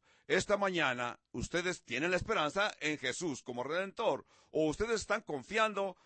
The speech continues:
en algunas enseñanzas, están confiando en un, un sistema religioso, tu esperanza está puesta en alguna actividad política, tu esperanza tiene que estar en una persona como Job,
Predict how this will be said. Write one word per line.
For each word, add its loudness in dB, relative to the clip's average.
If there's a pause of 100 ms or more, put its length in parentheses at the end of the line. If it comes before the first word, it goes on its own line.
en -4
algunas -2
enseñanzas, -2 (720)
están -2
confiando 0
en 0
un, -6
un -4
sistema 0
religioso, -2 (180)
tu 2
esperanza 2
está 0
puesta 0
en -4
alguna -2 (360)
actividad -2
política, -4 (1080)
tu 0
esperanza 0
tiene -4
que -6
estar -4
en -6
una -4 (200)
persona -2 (320)
como -6
Job, 4